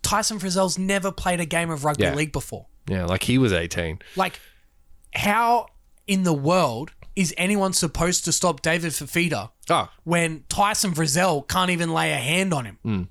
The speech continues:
Speaker 2: When he, when he
Speaker 1: Unbelievable.
Speaker 2: when he broke that line and was running, and you could see he was like, he's running, and then Ponga's coming through, and he goes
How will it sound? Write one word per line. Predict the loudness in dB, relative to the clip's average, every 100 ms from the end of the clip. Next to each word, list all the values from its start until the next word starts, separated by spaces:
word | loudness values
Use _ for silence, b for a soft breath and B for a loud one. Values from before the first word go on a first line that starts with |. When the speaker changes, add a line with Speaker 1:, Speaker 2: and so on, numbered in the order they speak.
| -12 _ B B B B
Speaker 2:
When | 0
he, | 2 2 2
when | 2 2 2
he | 0 -4 -10
Speaker 1:
Unbelievable. | -14 0 2 4 4 4 4 0 -4 0
Speaker 2:
when | 2
he | 2
broke | 2 2 0 2
that | 0 2
line | 2 2 0 -4 -6 -12 -20 -20 -6
and | 0 2
was | 2
running, | 2 0 0 -6 -12 -4
and | 0 0
you | 0
could | 0
see | 2 2 4
he | 4
was | 4 4
like, | 2 0 -4
he's | 0 2
running, | 4 2 2 -2 b b -2
and | 0
then | 2
Ponga's | 2 2 0
coming | 2 0 0
through, | 2 2 4
and | 2
he | 2
goes | 4 4 2 -2